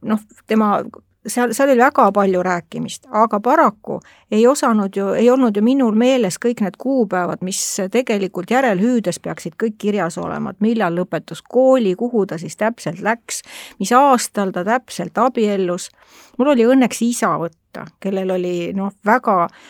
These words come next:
kronoloogiline mälu ja täpselt mäletas kõike seda, aga mina mäletasin jälle neid emotsionaalseid jutte. Ja sellest sai kokku selline tore meenutus,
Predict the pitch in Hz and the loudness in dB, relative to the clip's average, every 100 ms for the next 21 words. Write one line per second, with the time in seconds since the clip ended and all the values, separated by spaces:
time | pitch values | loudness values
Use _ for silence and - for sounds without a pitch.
0 | - 208 208 190 233 240 196 180 180 185 | -8 -2 0 4 6 6 4 -2 -4 0
1 | 220 208 180 180 196 196 - 160 190 180 | 0 0 0 0 -4 -4 -6 -4 -2 -2
2 | - 165 - 185 - 170 175 165 160 190 | -6 -10 -8 -8 -8 -8 -8 -6 -6 -2
3 | 240 302 254 254 240 214 214 220 254 226 | 0 4 4 4 2 -2 0 0 2 2
4 | 208 220 233 214 202 196 220 214 196 180 | 0 0 0 0 -2 0 0 0 -2 -4
5 | 175 165 - - - - - - _ 208 | -6 -8 -10 -14 -12 -12 -18 -20 _ -4
6 | 294 294 - 220 240 262 220 220 214 208 | 0 0 -2 0 0 2 0 0 0 0
7 | 208 208 _ - 254 285 262 208 202 180 | -2 -4 _ 2 4 6 6 4 2 -4
8 | - 143 - | -8 -12 -12